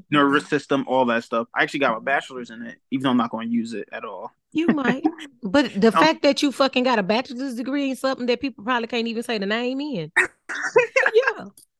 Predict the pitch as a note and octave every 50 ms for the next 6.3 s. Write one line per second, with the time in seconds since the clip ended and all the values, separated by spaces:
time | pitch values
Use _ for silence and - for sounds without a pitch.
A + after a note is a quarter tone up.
0 | _ _ C4 D4+ - - G#4+ F4 C#4 A#3 - G#3+ G3+ A4 D5 - - - E4+ D#4+
1 | D4+ - C4+ B3 A#3 - - - G#3 F#3+ F#3+ G3 G#3+ - - G3+ A3+ G#3+ C4+ F4+
2 | G4+ G4+ G#4+ F#4+ E4+ D4 C#4 C4+ C4 B3+ B3 B3 A#3+ - A#3 G#3+ G3 G3 - -
3 | - G#3 G3+ G3 - - C#3 - - - - _ _ _ _ _ _ _ _ _
4 | _ - G#3+ G3 F3+ E3+ E3+ E3 E3+ - - - _ _ B3+ A#3 A#3+ A3 F#3+ F#3+
5 | A#3 A3+ A3+ - A#3 G#3 G3+ E3+ F3 E3 E3 A#3 C4 D4 D4 - B3+ C4 B3 A3+
6 | A3 - G3 F#3 - -